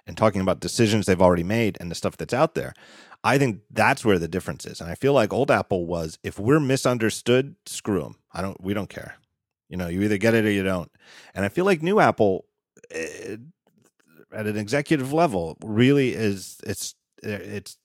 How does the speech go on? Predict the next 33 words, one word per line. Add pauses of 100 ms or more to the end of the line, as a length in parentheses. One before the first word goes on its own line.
(320)
the
openness
is
coming
from
the
frustration,
I
think,
of (420)
being
misunderstood
and
feeling
like (300)
if
we
could
just
explain
ourselves,
we'd
be (120)
less
misunderstood.
And
I
wish
that
we
could
do
that.